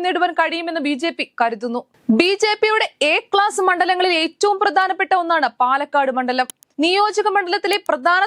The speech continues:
തദ്ദേശ സ്വയംഭരണ സ്ഥാപനമായ പാലക്കാട് നഗരസഭ തുടർച്ചയായി ബി ജെ പിയുടെ കൈകളിലാണ്. നഗരഹൃദയത്തിൽ ഏറ്റവും ശക്തമായ രാഷ്ട്രീയ പാർട്ടിയും ബി ജെ പി തന്നെ.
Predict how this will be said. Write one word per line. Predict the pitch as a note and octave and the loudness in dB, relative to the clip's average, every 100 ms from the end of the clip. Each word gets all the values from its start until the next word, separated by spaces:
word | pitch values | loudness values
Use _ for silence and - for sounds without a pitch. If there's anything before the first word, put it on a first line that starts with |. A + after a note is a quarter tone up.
| G#4 | 0
തദ്ദേശ | E4 C#4+ F#4+ G#4 | -2 -4 -4 -4
സ്വയംഭരണ | G#4+ F#4+ F#4 G4 - | -2 -2 0 -2 0
സ്ഥാപനമായ | F4 E4+ F4+ F4+ F4+ F#4 D#4 | 0 0 -2 0 0 0 0
പാലക്കാട് | D4+ F4 F#4 F#4 D#4+ E4+ | 0 -2 0 -2 0 -4
നഗരസഭ | D#4+ F#4+ E4 E4+ D4+ D4+ | -4 -6 -2 -2 -2 -4
തുടർച്ചയായി | D4+ F4+ - G4 F#4 A#3+ B3 | -2 -4 -2 -2 -2 -6 -6
ബി | D4 C4+ | -4 -2
ജെ | F4 F4 | -2 -2
പിയുടെ | F4 D4 | 0 0
കൈകളിലാണ്. | C4 C4 C4 C4 B3+ C4 - _ _ | -2 -2 0 0 0 -4 -6 _ _
നഗരഹൃദയത്തിൽ | C#4+ E4 F#4+ A4 G4+ G4 G#4 G#4 - D4 | -2 0 0 0 -2 0 -2 -2 -4 -4
ഏറ്റവും | D#4+ F#4 F#4+ G4 | -4 -2 -4 0
ശക്തമായ | F#4 - _ G#4 G4 F#4+ F4 | -2 -4 _ 0 0 0 -2
രാഷ്ട്രീയ | E4+ - G4 G#4 F#4+ | -4 -4 -4 0 0
പാർട്ടിയും | F4+ F#4+ E4+ B3+ G#3+ | -2 -2 -4 -6 -8
ബി | C4 C#4+ D#4+ | -6 -4 -4
ജെ | E4 | -4
പി | D#4 C4+ | -2 -2
തന്നെ. | B3+ | -2